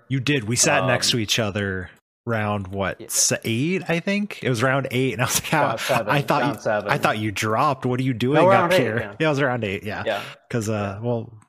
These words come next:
Speaker 1: th-, we'll get there. <laughs> But yeah, I was like, <laughs> "Bro, how'd you get up here? I thought you were dropping." <laughs> You're like, "Four in a row, baby."
Speaker 2: Yeah, I just,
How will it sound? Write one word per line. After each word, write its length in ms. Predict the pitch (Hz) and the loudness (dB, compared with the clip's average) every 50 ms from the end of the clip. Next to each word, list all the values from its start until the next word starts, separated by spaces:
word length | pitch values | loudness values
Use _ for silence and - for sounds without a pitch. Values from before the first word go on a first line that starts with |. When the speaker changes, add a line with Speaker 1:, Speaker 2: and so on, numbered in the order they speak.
| _ _ | _ _
Speaker 1:
th-, 200 | 123 127 131 135 | -4 -2 -2 0
we'll 140 | 131 127 123 | 0 -2 -2
get 220 | 107 104 98 - - | -2 -4 -6 -6 -6
there. 180 | - - 123 120 - - - - - - - - - | -6 -2 -2 0 0 0 -2 -4 -4 -8 -8 -2 -2
<laughs> 320 | 202 - - - 190 160 - - - 277 311 311 285 208 - | -2 -2 0 -2 -4 -4 -4 -6 -4 -4 -2 -2 -4 -6 -4
But 120 | - 143 143 | -2 0 2
yeah, 180 | 143 135 117 | 2 2 2
I 40 | 110 | 2
was 100 | 123 117 | 2 0
like, 100 | 135 131 | 0 0
<laughs> 220 | - - 160 147 131 | 0 0 -2 -2 -2
"Bro, 160 | 151 135 117 | -2 -2 -2
how'd 260 | - - 147 135 - | -2 -4 -4 -2 -2
you 100 | 190 156 | -2 -2
get 240 | 135 - 151 147 - | 0 0 0 0 0
up 180 | 135 165 - | -2 -2 -2
here? 220 | - - 131 110 101 | -2 -2 -2 0 0
I 120 | 98 107 | -2 0
thought 280 | - 139 139 127 - - | 0 0 0 0 -2 -2
you 120 | 175 160 - - | -2 -2 0 0
were 100 | 185 139 | -2 -2
dropping." 560 | 127 - 139 127 117 127 139 135 - 127 107 - | -2 -2 0 0 2 2 0 -2 -2 -4 -6 -4
<laughs> 40 | - | -4
You're 180 | 156 127 123 - - | -4 -4 -4 -6 -6
like, 320 | 139 123 - _ - - _ _ _ | -8 -10 -8 _ -18 -20 _ _ _
"Four 260 | - - 117 120 135 | -6 -2 -2 0 0
in 60 | 143 | 0
a 60 | 143 139 | 0 0
row, 240 | 147 151 151 139 | 0 0 0 0
baby." 560 | 120 131 123 135 139 131 135 135 151 143 - _ _ - - - - - - _ _ 123 | -2 -2 -2 0 -2 -2 -2 -2 -4 -4 -6 _ _ -20 -18 -16 -16 -16 -18 _ _ -8
Speaker 2:
Yeah, 220 | 113 113 - - | -6 -6 -6 -6
I 80 | - 110 | -8 -10
just, 240 | 117 123 - - | -10 -10 -12 -14